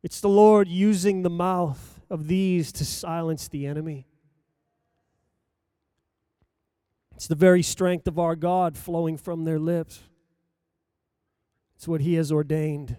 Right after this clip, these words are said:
Isaiah fourteen twenty-seven, "For the Lord of hosts has purposed, and who will annul it?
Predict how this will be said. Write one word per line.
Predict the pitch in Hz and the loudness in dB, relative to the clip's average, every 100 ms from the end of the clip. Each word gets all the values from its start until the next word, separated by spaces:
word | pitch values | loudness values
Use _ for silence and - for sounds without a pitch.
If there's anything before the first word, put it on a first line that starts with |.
| _ _ _ _ _ _ _ _ _ _ _ _ _ _ _ _ _ _ _ _ _ _ _ - | _ _ _ _ _ _ _ _ _ _ _ _ _ _ _ _ _ _ _ _ _ _ _ -8
Isaiah | 143 185 170 | 0 2 2
fourteen | - 175 175 - 185 175 | 2 0 0 -2 -4 -4
twenty-seven, | 165 180 170 147 190 185 175 | -4 -4 -4 -4 -6 -4 -4
"For | 147 175 | -4 -2
the | 160 | 0
Lord | 160 170 165 | 4 4 2
of | 151 | 0
hosts | 139 185 151 - | -2 -2 -2 -4
has | 156 | -8
purposed, | - 185 165 - 151 - _ _ _ _ _ _ _ _ _ | -4 -6 -6 -10 -14 -16 _ _ _ _ _ _ _ _ _
and | 131 131 | -6 0
who | 160 | 2
will | 160 | 2
annul | 143 131 131 | -2 -4 -6
it? | 139 139 | -6 -10